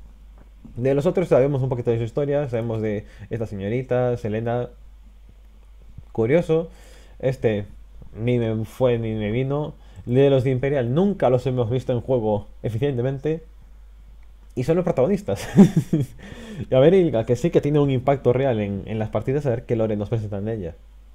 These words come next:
No sé, a ver. Y nada, hasta aquí sería el vídeo de hoy. Espero que os haya gustado.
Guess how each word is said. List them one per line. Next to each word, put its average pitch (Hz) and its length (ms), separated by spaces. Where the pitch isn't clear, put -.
No 123 180
sé, 78 280
a 95 100
ver. 98 220
Y 143 140
nada, 104 340
hasta 123 360
aquí 143 160
sería 120 260
el 113 60
vídeo 113 180
de 123 120
hoy. 147 240
Espero 139 360
que 120 80
os - 80
haya 110 80
gustado. 127 580